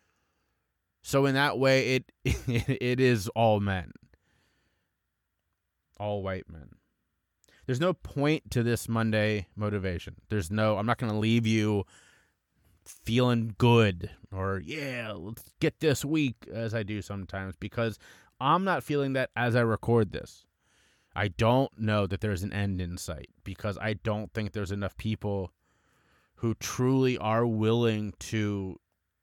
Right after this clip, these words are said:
see an overcorrection, because that's what needs to happen. We can't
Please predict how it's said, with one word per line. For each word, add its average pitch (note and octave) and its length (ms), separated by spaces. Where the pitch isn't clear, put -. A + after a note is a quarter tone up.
see B2 420
an A2+ 80
overcorrection, G2 1080
because A#2 220
that's B2 220
what C3+ 160
needs A#2+ 240
to G#2+ 100
happen. A#2 420
We G#2 140
can't D3 600